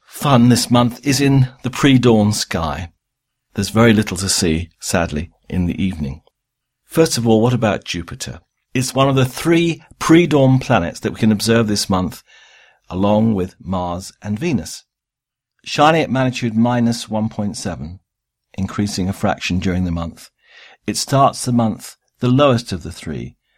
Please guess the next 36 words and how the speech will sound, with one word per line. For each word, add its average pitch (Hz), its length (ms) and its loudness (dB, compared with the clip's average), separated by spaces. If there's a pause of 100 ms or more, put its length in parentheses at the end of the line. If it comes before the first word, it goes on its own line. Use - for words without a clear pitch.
(460)
and 117 160 6
will 120 80 4
be 117 140 4
just 123 260 0
twelve 143 340 2
degrees 98 600 -2 (160)
above 98 320 -2
the 101 180 0
eastern 117 340 2
horizon 101 640 0 (200)
as 90 120 -8
dawn 87 320 -2
breaks. 78 540 -8 (1400)
It 101 100 -8
rises 104 460 2
earlier 117 340 4
as - 180 -4
the 107 80 0
month 107 260 2
progresses, 107 540 -4 (240)
moving 135 340 4
upwards 147 420 0
towards 127 500 -2
Regulus 110 640 -6 (300)
under 101 220 2
the 92 100 -2
body 95 300 0
of 87 160 -6
Leo, 87 420 -2 (240)
the 87 80 -6
lion. 82 480 -4 (800)
And 90 100 -4
as 107 200 2
we 101 80 6
shall 95 180 0
see, 85 440 2